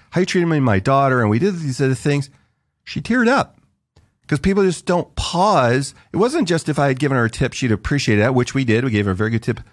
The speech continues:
But just to tell her, "This is how you created value for me.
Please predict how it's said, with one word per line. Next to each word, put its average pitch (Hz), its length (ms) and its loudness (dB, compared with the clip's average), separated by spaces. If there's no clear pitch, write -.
But 156 100 -14
just 262 180 -2
to 220 80 0
tell 151 440 -2
her, 104 320 2
"This 220 320 0
is 220 200 0
how 180 280 0
you 156 160 -2
created 143 360 -2
value 139 320 0
for - 180 -6
me. 156 260 0